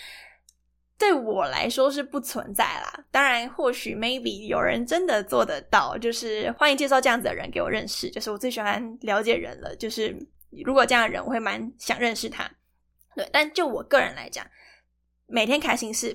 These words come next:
不可能存在的状态。对，那反而是偶尔很开心，偶尔很难过，然后但大部分是宁静，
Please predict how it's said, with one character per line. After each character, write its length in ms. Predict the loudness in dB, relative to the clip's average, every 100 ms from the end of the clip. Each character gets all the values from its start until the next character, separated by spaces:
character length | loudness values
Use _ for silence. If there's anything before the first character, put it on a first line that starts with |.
| -6
不 80 | -6
可 240 | -4 -6 -6
能 240 | -10 -14 -14
存 240 | -8 -6
在 160 | -4 -4
的 220 | -6 -12 -8
状 180 | -8 -6
态。 260 | -10 -12 _ _ _ _
对， 240 | -8 -8 -6
那 320 | -4 -4 -8 _ -4
反 160 | -2
而 80 | -2
是 220 | -2 -2
偶 220 | -2 0 6
尔 240 | 6 6
很 120 | -2
开 200 | -6 -6
心， 300 | -6 -8 -10 -2
偶 120 | 4
尔 160 | 4
很 160 | 2 -6
难 180 | -8 -10
过， 320 | -10 -10 -12 _ _ _ _
然 120 | -12 -8
后 80 |
但 160 | -2 2
大 140 | 4
部 80 | 2
分 160 | -2 -6
是 80 | -8
宁 240 | -10 -10
静， 260 | -10 -10